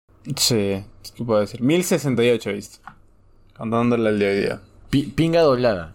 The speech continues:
Speaker 2: yo he visto tres.
Speaker 1: <laughs> Bueno, entonces voy a ver Jujutsu Kaisen mañana ya, imagino,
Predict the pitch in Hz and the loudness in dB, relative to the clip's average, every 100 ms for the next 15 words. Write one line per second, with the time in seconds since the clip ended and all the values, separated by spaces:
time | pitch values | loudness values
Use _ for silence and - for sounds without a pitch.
0 | - 107 113 147 196 185 180 165 165 147 | -4 0 2 2 2 2 0 -2 -2 -2
1 | 143 - - - _ - - - - - | -6 -6 -12 -14 _ -14 -14 -12 -14 -4
2 | 160 156 151 185 214 214 180 180 190 170 | 0 2 2 4 4 4 4 2 2 2
3 | 175 185 180 - - - 139 135 147 151 | 2 2 0 -2 -10 -4 0 2 2 2
4 | 139 135 131 127 127 156 | 2 2 0 -2 -2 -2